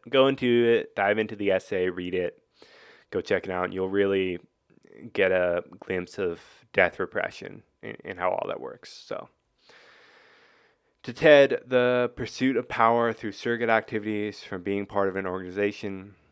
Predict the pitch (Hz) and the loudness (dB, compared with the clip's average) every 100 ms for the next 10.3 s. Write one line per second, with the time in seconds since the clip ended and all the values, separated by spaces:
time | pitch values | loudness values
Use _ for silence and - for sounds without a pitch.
0 | _ 107 92 95 92 95 - 98 101 101 | _ -14 -12 -10 -10 -6 2 4 4 0
1 | 95 90 - 104 - 131 110 101 98 - | -4 -6 -16 -18 -2 -2 0 -2 -4 -8
2 | - 113 95 - 98 98 104 101 95 92 | -18 -16 -16 -14 -10 -6 -6 -6 -8 -14
3 | _ _ _ 95 98 95 95 95 90 95 | _ _ _ -12 -4 -4 -4 -8 -8 -4
4 | 92 87 87 _ _ - - 110 107 110 | -2 -2 -6 _ _ -20 -6 -2 0 0
5 | 104 92 87 87 87 92 87 - 87 85 | -2 -4 -2 -2 -4 -8 -12 -10 -10 -10
6 | 87 _ _ _ _ _ - 92 - 90 | -14 _ _ _ _ _ -18 -14 -6 -4
7 | 80 80 78 - _ - 85 82 - - | -4 -8 -14 -20 _ -10 -8 -10 -14 -12
8 | 87 - 87 82 - _ _ 87 87 87 | -10 -6 -8 -8 -14 _ _ -12 -8 -4
9 | 82 78 - _ _ _ _ - - - | -6 -8 -16 _ _ _ _ -10 -10 -12
10 | 110 - | -18 -20